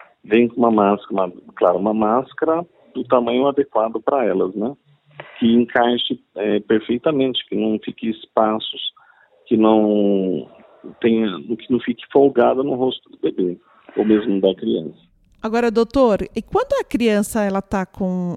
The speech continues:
Speaker 2: é, falta de ar ou, ou mesmo uma congestão nasal, é, a máscara ela pode gerar uma sensação de sufocamento, desconforto pra criança?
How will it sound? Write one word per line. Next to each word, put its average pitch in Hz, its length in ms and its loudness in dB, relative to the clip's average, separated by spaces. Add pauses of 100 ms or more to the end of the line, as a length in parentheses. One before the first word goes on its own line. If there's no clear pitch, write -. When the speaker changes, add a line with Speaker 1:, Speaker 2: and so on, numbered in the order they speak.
Speaker 2:
é, 180 360 -4
falta 190 300 -4
de 160 180 -6
ar 202 460 -2
ou, 208 160 -2
ou 233 80 -4
mesmo 339 260 -2
uma 339 140 -4
congestão 226 500 -2
nasal, 196 640 -2 (440)
é, 214 320 0
a 226 100 0
máscara 262 420 0
ela 269 140 0
pode 277 300 0
gerar 226 300 2
uma 208 180 2
sensação 208 600 -4
de 190 160 -6
sufocamento, 220 1120 0
desconforto 214 1300 2
pra 202 100 -4
criança? 220 800 -2